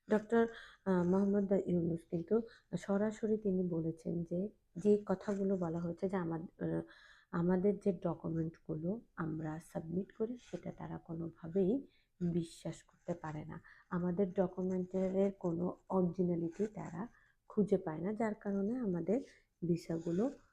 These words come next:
কমপ্লিটলি বন্ধ আছে। শুধু যে ভিসা তা না, আমরা যারা এখানে বিজনেস করতে চাচ্ছি তাদের জন্যও কিন্তু অনেক জটিলতা আছে। আমি একটা বিষয় আপনাদের সাথে শেয়ার করতে চাই, সেটা হচ্ছে যে আমি,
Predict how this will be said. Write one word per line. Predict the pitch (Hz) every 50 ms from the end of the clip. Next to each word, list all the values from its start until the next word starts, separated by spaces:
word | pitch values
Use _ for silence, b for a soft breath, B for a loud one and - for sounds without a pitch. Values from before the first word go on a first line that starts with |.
| b b b b _ _ _
কমপ্লিটলি | - 190 170 - - 170 165 - - - 165
বন্ধ | 165 160 160 160 160 - 170
আছে। | 160 160 - - - - - _ _ _ _ _ -
শুধু | - 202 190 202 208
যে | 202 226 214
ভিসা | 196 202 190 - 190 185
তা | - - 170 160
না, | 156 156 165
আমরা | 165 170 180 190
যারা | 185 190 185 190 196
এখানে | 190 - - 196 190 196 208 208 _ _ _ _ _ _ _ -
বিজনেস | 180 180 170 175 180 180 180 -
করতে | - 190 180 - - 190
চাচ্ছি | 180 - 165 165 - - - 247
তাদের | 240 - - 160 147 147 170 165 - -
জন্যও | 185 175 175 185 208 220
কিন্তু | 214 - 208 185 - 190
অনেক | 165 160 165 180 175 - -
জটিলতা | 165 170 - 175 165 165 165 - -
আছে। | 180 175 - - - 180 - b b b b b b b b b b b b b -
আমি | 214 214 214 220 220 208 233 277 277 - _ _ _ _ _ _ _ _ _ _ _ _ _ _ _ _ _ _ _ _ _ _ _ _ _ _ -
একটা | 214 208 - 240
বিষয় | 214 196 214 214 214 - 247
আপনাদের | 240 240 233 185 180 175
সাথে | 175 - 175 - - 165
শেয়ার | 170 - 165 160 160
করতে | - - - 165 - - 190
চাই, | - 233 240
সেটা | - 233 208 - 208
হচ্ছে | 208 208 - - 214
যে | 214 226
আমি, | 220 214 208 240